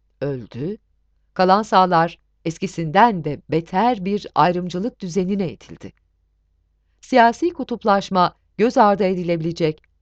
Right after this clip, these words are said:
basit bir mesele değil. Ülkeyi topyekün yok oluşa götürecek son derece tehlikeli bir süreç yaşıyoruz. İnsanlar fişleniyor, gazete ve televizyonlar sadece benzer fikirleri savunan insanların toplandığı merkezler haline geliyor.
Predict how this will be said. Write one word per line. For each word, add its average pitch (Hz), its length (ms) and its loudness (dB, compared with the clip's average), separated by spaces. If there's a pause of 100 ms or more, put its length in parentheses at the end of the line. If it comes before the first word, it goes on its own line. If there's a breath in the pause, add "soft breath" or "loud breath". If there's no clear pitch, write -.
(120)
basit 254 320 -6
bir 190 100 -2
mesele 160 440 -6
değil. 110 220 -18 (840)
Ülkeyi 180 460 -2 (100)
topyekün 190 680 -4 (180)
yok 269 260 2
oluşa 226 300 0
götürecek 185 640 -4 (240)
son 220 460 -2
derece 190 400 -2
tehlikeli 170 600 -4
bir 254 140 -4
süreç 190 400 -8
yaşıyoruz. 98 640 -18 (540)
İnsanlar 175 560 2
fişleniyor, 160 800 -4 (380 loud breath)
gazete 285 460 0
ve 240 100 0
televizyonlar 175 880 0 (180)
sadece 233 760 2
benzer 160 380 0
fikirleri 226 520 -2
savunan 254 520 0
insanların 202 600 0
toplandığı 185 640 0
merkezler 143 720 -4
haline 139 460 -6
geliyor. 185 460 -6